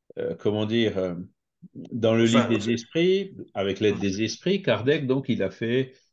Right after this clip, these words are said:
Speaker 1: euh, une analyse, hein, de ces lois naturelles. Mais
Speaker 2: Mhm.
Speaker 1: le spiritisme est loin de, d'avoir l'exclusivité de cette analyse, hein.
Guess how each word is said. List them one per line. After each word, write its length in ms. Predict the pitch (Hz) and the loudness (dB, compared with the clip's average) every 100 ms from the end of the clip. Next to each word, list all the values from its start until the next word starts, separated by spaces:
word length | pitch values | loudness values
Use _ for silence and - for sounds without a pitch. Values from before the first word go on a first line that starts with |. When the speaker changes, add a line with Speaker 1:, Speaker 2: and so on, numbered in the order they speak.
| _ _ - | _ _ -8
Speaker 1:
euh, 180 | 95 95 | -6 -4
une 140 | 113 113 | 0 4
analyse, 640 | 110 147 214 165 - - | 4 4 2 0 -2 -8
hein, 200 | 98 113 | -4 -2
de 120 | 123 101 | 0 -2
ces 200 | - 101 | 0 2
lois 220 | 101 98 | 2 0
naturelles. 560 | 92 - 92 90 87 87 | -4 -8 -6 -6 -6 -6
Mais 480 | 92 92 90 90 90 | -2 0 0 2 0
Speaker 2:
Mhm. 100 | 92 | 0
Speaker 1:
le 60 | |
spiritisme 680 | 92 - 95 90 160 170 107 | -4 -4 -2 0 -2 -4 -4
est 60 | 87 | -4
loin 260 | 95 110 123 | -2 -2 -4
de, 120 | 92 | -6
d'avoir 440 | - 92 90 90 | -4 -4 -4 -4
l'exclusivité 840 | 98 110 - 120 104 98 95 92 135 | -2 -4 -4 -4 -4 -6 -6 -4 -4
de 40 | |
cette 280 | - 101 101 | -2 -4 -4
analyse, 520 | 95 113 185 139 101 | -6 -6 -4 -6 -6
hein. 140 | 135 | -8